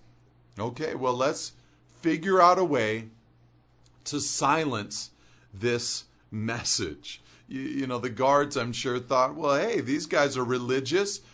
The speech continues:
Surely they want to know this story." But instead of wanting to spread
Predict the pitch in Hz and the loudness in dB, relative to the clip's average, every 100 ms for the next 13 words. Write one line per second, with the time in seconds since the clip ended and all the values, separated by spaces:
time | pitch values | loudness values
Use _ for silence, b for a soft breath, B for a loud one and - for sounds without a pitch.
0 | b b - 220 240 262 185 143 147 147 | b b -4 0 0 4 4 4 2 2
1 | 143 139 135 131 123 220 - - - 98 | 0 2 2 2 4 2 2 -2 -4 -4
2 | 78 71 - b b b b b 113 120 | -6 -10 -18 b b b b b -8 -8
3 | 127 - 175 170 131 123 151 151 143 139 | -6 0 2 4 2 2 2 2 -2 -2
4 | 143 131 - - - 165 214 240 208 | -4 -2 -2 -4 0 4 6 4 0